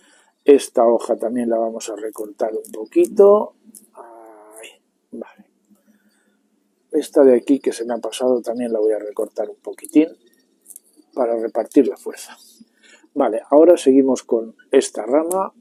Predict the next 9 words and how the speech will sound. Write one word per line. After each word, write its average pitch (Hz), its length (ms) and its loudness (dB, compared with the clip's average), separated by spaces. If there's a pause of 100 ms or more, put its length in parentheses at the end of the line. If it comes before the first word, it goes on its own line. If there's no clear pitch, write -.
(540)
Cortamos 117 600 -8
los 107 220 -14
restos 117 380 -4
de 101 160 -10
poda. 190 640 0 (600)
Cortamos 110 800 -12
a 110 60 -10
dos 104 320 -14
hojas, 185 840 -4